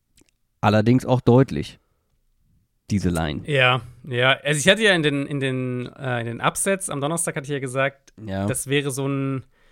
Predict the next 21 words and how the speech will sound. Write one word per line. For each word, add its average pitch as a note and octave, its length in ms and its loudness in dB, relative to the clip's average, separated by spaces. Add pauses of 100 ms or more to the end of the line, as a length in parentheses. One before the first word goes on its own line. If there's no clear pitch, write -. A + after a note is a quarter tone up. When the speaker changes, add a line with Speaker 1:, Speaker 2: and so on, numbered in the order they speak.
(600)
Speaker 2:
das A2+ 160 -10
wäre E3+ 180 6
so F3 100 2
ein F3+ 60 2
Alternativpick F3 840 -2
für - 160 -4
mich. A3+ 420 -6 (240)
Einfach, D#3 320 2
weil D#3 120 4
ich D#3 80 -6
mir D3 80 -4
vorstellen D#3+ 340 -2
könnte, C#3+ 220 -6
dass C3+ 160 -6
die C3+ 80 -12
Saints C#3+ 320 -4
das B2+ 120 -12
irgendwie B2 540 -4 (440)
siebzehn C3 500 -6
dreizehn B2+ 460 -2
gewinnen A#2+ 380 -6